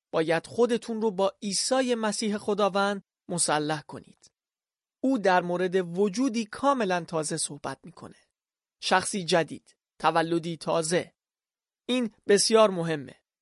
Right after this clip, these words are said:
من توجه کردم که مسیحیان امروزی، بعضی از اونها که وارد پادشاهی خدا می‌شن، به خاطر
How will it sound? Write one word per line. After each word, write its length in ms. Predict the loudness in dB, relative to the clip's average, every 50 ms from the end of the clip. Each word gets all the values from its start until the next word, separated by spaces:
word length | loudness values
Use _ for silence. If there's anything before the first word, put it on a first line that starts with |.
| _ _ -4
من 160 | -2 -2 -2
توجه 500 | 0 2 4 4 4 2 2 2 0 0
کردم 420 | 2 2 0 0 0 0 -2 -4
که 140 | -4 -4 -4
مسیحیان 640 | -2 0 0 0 -2 -4 -4 -2 0 2 2 2 2
امروزی، 560 | 0 -2 -4 -6 -8 -6 -6 -4 -6 -6 -8 _ _ _ _ _
بعضی 340 | 4 4 4 4 4 2 2
از 160 | 2 2 0 -2 -4
اونها 320 | -4 -4 -2 -2 -2 -2
که 160 | 0 0 -2
وارد 460 | 0 2 4 4 4 4 4 2 0
پادشاهی 720 | -2 0 0 -2 0 2 0 0 0 0 0 0 0 0 0
خدا 300 | 0 -2 -2 -2 -2 -2
می‌شن، 440 | -2 -4 -4 -2 -2 -2 -4 -4 -8 _ _ _ _ _ _ 0
به 100 | 0 2
خاطر 460 | 4 2 0 2 2 0 0 0